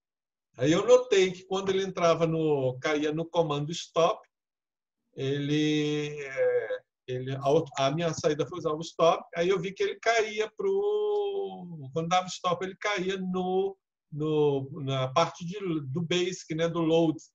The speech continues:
a carga do load, o bloco do load. Então ele caía ali, né, e, e, e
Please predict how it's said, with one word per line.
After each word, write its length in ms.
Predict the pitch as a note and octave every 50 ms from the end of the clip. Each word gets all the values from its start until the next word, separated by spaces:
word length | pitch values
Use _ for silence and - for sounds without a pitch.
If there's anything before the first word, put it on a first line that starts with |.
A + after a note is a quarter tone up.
| _ _ _ _ _ _ _ _ _ _ _ _
a 380 | - C3 C3 C3 C3 C3 C3 C3 -
carga 280 | D#3 D3 D3 D3 D#3+
do 120 | D#3+ E3+ E3+
load, 260 | D#3 D3+ D3+ C#3 C#3+
o 60 | C#3
bloco 280 | C3+ D3+ D3 D3 - E3
do 120 | D#3+ F3+
load. 380 | F3+ E3 E3 D#3 D3 C#3+ C#3 C#3 C#3
Então 140 | C#3 D#3+ D#3+
ele 80 | E3 _
caía 340 | - F#3+ F#3+ F#3 F#3+ G3 G3+
ali, 360 | F#3+ F3+ F3+ F#3 G#3+ B3+ C4+ _ _ _ _ - _ _ _ _ _ _
né, 400 | F3 F3+ D3 D3 D3+ E3 E3+ F3
e, 100 | F3+ F3+
e, 880 | F3 E3+ E3+ E3 D#3+ D#3+ D#3+ D#3 D3 D3 D3 C#3+ C#3 C#3 C#3+ C#3 C#3 C3+ C3 C3
e 40 | A#2